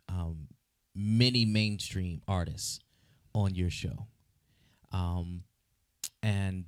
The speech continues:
from being on the show and, and watching and learning how you strategically select what artist, what song, what song to play, when to play it, when to co-, cut it off, when to transition into another song.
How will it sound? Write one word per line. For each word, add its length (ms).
from 220
being 340
on 260
the 100
show 400
and, 280
and 240
watching 540
and 140
learning 420
how 180
you 260
strategically 1200
select 800
what 280
artist, 520
what 180
song, 640
what 360
song 320
to 120
play, 360
when 360
to 100
play 420
it, 80
when 300
to 140
co-, 280
cut 200
it 80
off, 320
when 120
to 60
transition 680
into 260
another 320
song. 280